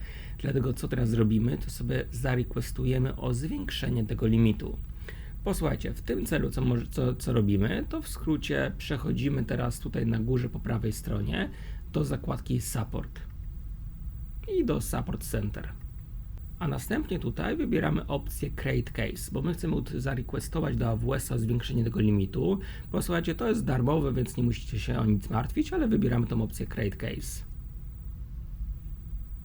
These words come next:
I teraz my chcemy zwiększyć limit, czyli wybieramy tą opcję środkową.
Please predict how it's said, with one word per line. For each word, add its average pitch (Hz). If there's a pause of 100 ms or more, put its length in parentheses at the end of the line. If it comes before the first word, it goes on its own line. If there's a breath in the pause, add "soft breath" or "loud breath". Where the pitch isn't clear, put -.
(840 loud breath)
I -
teraz 156
my 165
chcemy 135
zwiększyć 117
limit, 117
czyli 120
wybieramy 110
tą 107
opcję 107
środkową. 107